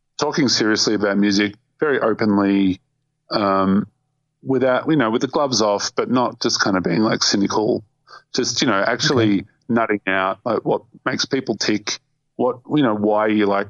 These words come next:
Speaker 1: particular sounds or, you know,
Speaker 2: Okay.
Speaker 1: approach or, you know, uh, when you played in that band in nineteen eighty-seven, like, what did you learn from that? And, you know, and
Speaker 2: Yeah.
Speaker 1: what gigs did you go to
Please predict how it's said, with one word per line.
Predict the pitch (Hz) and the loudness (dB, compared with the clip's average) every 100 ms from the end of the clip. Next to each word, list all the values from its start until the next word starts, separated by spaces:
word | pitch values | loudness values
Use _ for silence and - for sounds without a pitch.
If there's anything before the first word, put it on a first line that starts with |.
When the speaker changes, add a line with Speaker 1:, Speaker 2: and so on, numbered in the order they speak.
| - | -8
Speaker 1:
particular | - - - 107 107 | -10 -8 -4 -2 0
sounds | - 165 101 101 - | 0 0 0 -2 0
or, | 104 104 110 | 0 0 0
you | 110 | 0
know, | 107 107 107 113 _ - _ _ - | 0 0 -2 -4 _ -20 _ _ -4
Speaker 2:
Okay. | 185 - 156 190 - _ - - _ - - - | -2 0 -2 -2 -6 _ -20 -20 _ -20 -18 -12
Speaker 1:
approach | - 147 98 - 98 | -4 -2 -2 -4 -2
or, | 104 101 _ _ | 0 -2 _ _
you | - | -2
know, | 98 104 104 _ _ _ - | 0 0 -2 _ _ _ -4
uh, | 104 101 | -2 0
when | 98 107 | 2 2
you | 107 | 2
played | 107 110 | 2 0
in | 104 107 | 2 2
that | 101 101 | 0 0
band | 113 107 110 | -2 0 2
in | 107 | 2
nineteen | 104 104 104 | 2 2 2
eighty-seven, | 104 101 - 113 113 101 | 2 2 0 0 0 0
like, | - - | 0 -2
what | 113 | -4
did | 135 | 0
you | 131 | 2
learn | 151 185 | 2 2
from | - 101 | 0 0
that? | 98 98 | 0 0
And, | 110 107 - | 0 0 0
you | 110 | 0
know, | 107 110 | 2 2
and | 107 101 | 2 2
Speaker 2:
Yeah. | 110 | 0
Speaker 1:
what | 107 - _ - | -2 -12 _ -4
gigs | 110 - | -4 -2
did | 110 101 | -2 0
you | |
go | 113 | 0
to | 107 | 0